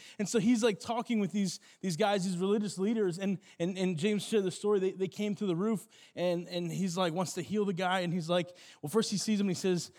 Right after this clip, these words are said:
"Your sins are forgiven." And in their hearts, the religious leaders are like, "Whoa, whoa, whoa, wait, time out. The only person who can forgive sins is God." And so Jesus says, "Well,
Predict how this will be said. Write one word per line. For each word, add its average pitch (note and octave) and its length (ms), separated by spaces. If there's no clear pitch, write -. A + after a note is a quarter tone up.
"Your E3 100
sins G#3 260
are F3+ 60
forgiven." E3 480
And D#3+ 180
in G#3+ 180
their G3+ 160
hearts, G#3+ 440
the D#3 120
religious D#3+ 420
leaders E3 220
are C3+ 40
like, C3 80
"Whoa, F3 180
whoa, D#3+ 240
whoa, D#3 240
wait, D3+ 260
time F3 220
out. D#3+ 260
The C3+ 60
only F3+ 100
person E3+ 280
who D#3 40
can C#3 80
forgive C#3 260
sins G3+ 320
is B2+ 160
God." F3+ 360
And D3+ 120
so E3+ 100
Jesus F3 340
says, D#3+ 280
"Well, D#3+ 280